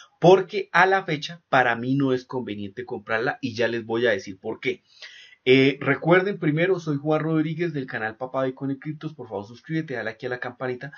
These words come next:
para que recibas las actualizaciones. Igualmente, aquí en Twitter, por favor, sígame, que es donde ando publicando con más frecuencia información en relación a la ico. Bueno, primero lo que ustedes deben saber, los voy a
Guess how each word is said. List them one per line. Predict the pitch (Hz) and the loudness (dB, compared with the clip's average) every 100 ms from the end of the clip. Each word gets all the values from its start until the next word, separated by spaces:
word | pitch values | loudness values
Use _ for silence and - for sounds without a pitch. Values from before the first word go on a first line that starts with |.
| - - - | -20 -18 -4
para | 113 - | -2 -2
que | 110 | -4
recibas | 104 113 113 | -6 -4 -4
las | 117 | -4
actualizaciones. | 104 - 101 98 101 131 165 156 - | -8 -8 -8 -8 -8 -4 -4 -4 -6
Igualmente, | 117 110 123 135 147 151 135 151 160 - - | -12 2 6 6 4 2 2 -6 -14 -18 -10
aquí | 117 104 - 139 143 | -8 -8 -6 -8 -2
en | 135 131 | -4 0
Twitter, | 135 135 | 0 0
por | 135 117 | -2 -8
favor, | 113 98 92 | -6 -6 -6
sígame, | - 135 143 151 160 - _ _ | -2 -2 0 -4 -8 -18 _ _
que | 131 117 | -2 -2
es | 117 | 0
donde | 135 127 | 0 0
ando | 127 131 | -2 -4
publicando | 139 135 - 127 127 | -6 -6 -4 -4 -6
con | 120 113 | -10 -8
más | 101 | -8
frecuencia | 120 110 - 120 113 131 - - - | -8 -12 -6 -6 -6 -12 -12 -20 -6
información | 135 135 147 143 139 131 135 - | -4 -2 -2 -2 -4 -4 -8 -8
en | 120 113 | -10 -6
relación | 110 101 98 123 131 143 - - - | -2 -2 -4 -4 -4 -4 -18 -20 -4
a | 117 | 2
la | 110 104 | 4 4
ico. | 101 101 - _ _ - - | 4 -4 -16 _ _ -20 -16
Bueno, | 135 165 135 - _ - - | 4 6 6 4 _ -20 0
primero | 147 190 240 254 | 4 6 8 8
lo | 226 | 6
que | 143 | 2
ustedes | - 175 185 | -2 0 4
deben | 190 196 | 2 2
saber, | 165 135 147 - - | 0 0 0 -8 -6
los | 143 139 | 0 0
voy | 135 156 170 | 0 2 2
a | 170 170 165 | 2 0 -2